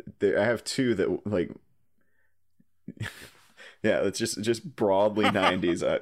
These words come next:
Speaker 1: for, for Cogburn, the two guys I'm thinking, let's go later in the nineties, 'cause they were definitely still too young in the early nineties.
Speaker 2: Uh-huh.
Speaker 1: But I, I think the obvious one is Nick Nolte. Um,
Speaker 2: Yeah,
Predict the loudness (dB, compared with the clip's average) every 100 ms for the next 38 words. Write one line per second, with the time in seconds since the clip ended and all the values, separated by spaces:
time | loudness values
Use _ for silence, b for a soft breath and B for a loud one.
0 | -6 -4 -2 -2 -4 -4 0 -2 0 0
1 | 0 -2 -2 0 0 0 -4 -4 -2 0
2 | 0 0 -2 2 2 4 2 2 0 -2
3 | -2 -2 -4 -4 -6 -6 -2 0 0 0
4 | 0 0 -2 -2 -4 -2 0 2 0 -6
5 | -4 -2 0 0 -2 -4 -6 -4 -2 0
6 | 0 0 -2 -2 -2 -4 -6 B B B
7 | B B 0 2 2 2 0 2 2 0
8 | 0 2 2 0 0 -2 -2 -2 0 0
9 | 0 -2 -2 -2 -4 _ _ _ _ _
10 | _ -20 _ -4 -2 0 0 0 0 0
11 | 0